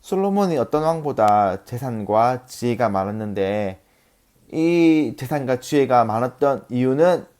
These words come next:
무엇인지 맞춰보세요. 선생님이 조금 전에 여기에 적어놓은 것입니다.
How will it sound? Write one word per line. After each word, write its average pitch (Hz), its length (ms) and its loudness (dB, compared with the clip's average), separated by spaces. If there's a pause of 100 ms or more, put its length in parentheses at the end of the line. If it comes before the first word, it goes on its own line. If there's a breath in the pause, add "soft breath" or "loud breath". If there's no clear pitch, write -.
(160)
무엇인지 143 920 0
맞춰보세요. 120 1040 0 (400 soft breath)
선생님이 147 540 -2
조금 151 260 -4
전에 147 460 0
여기에 127 640 0 (1160)
적어놓은 127 540 0 (580)
것입니다. 95 1600 -8